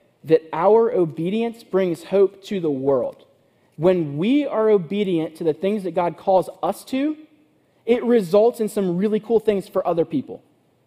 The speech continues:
right? See, it doesn't tell us that Noah's family was blameless like he was. We just know that Noah acted on that irresponsible obedience,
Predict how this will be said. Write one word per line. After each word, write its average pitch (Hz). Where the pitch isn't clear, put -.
right? 214
See, -
it 185
doesn't 247
tell 254
us 190
that 180
Noah's 180
family 190
was 147
blameless 156
like 147
he 240
was. -
We 151
just 175
know 190
that 175
Noah 156
acted 175
on 165
that 147
irresponsible 170
obedience, 127